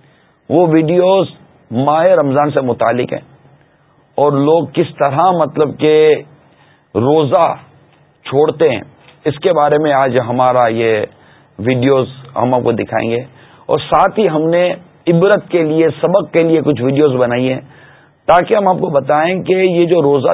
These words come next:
چھوڑ رہے ہوتے ہیں، یہ طرح طرح کے بہانے کر رہے ہوتے ہیں۔ ہم نے اپنے ساتھ ان مزدوروں کی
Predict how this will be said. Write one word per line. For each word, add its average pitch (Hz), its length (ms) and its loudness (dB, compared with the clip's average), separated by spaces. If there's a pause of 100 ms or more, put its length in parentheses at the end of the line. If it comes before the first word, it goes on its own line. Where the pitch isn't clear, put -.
(100)
چھوڑ 147 240 0
رہے 175 160 2
ہوتے 123 280 0
ہیں، 135 100 -2 (120)
یہ 135 160 0
طرح 147 260 2
طرح 147 180 2
کے 147 140 0
بہانے 127 320 -2
کر 127 180 -2
رہے 127 100 0
ہوتے 131 180 -2
ہیں۔ 139 80 -2
ہم 139 140 -2
نے 156 260 0
اپنے 143 260 -4
ساتھ 143 340 -2
ان 156 180 -2
مزدوروں 127 540 0
کی 117 120 -4